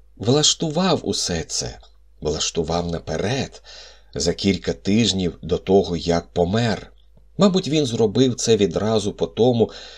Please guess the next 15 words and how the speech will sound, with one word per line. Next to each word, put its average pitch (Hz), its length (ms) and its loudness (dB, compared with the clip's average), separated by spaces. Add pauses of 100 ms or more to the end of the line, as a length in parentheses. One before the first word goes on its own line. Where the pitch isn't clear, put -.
як 80 300 0
дав 87 280 2
настанови 92 800 2
своїм 82 460 -2
повіреним 80 880 0 (480)
і 160 200 0
замовив 87 680 2
на 82 120 -2
її 82 480 -2
ім'я 80 400 -4
місце 95 480 -2
в 90 80 -2
екскурсії. 135 800 -6 (580)
Таким 196 340 0
чином, 76 540 -2